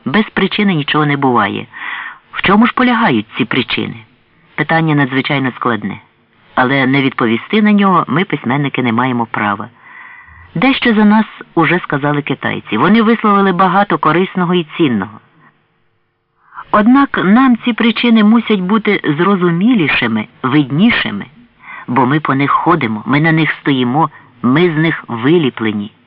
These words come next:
Я говорю не про географію, а про історію держави російської.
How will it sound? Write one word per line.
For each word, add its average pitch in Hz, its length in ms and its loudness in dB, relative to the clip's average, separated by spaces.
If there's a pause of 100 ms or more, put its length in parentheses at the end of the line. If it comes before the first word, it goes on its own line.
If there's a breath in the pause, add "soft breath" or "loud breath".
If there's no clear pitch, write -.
(440)
Я 123 140 -2
говорю 131 360 2 (300 loud breath)
не 127 140 0
про - 160 -4
географію, 151 680 -2 (340 loud breath)
а 156 100 0
про 151 200 0
історію 185 640 0
держави 127 520 0
російської. - 800 -6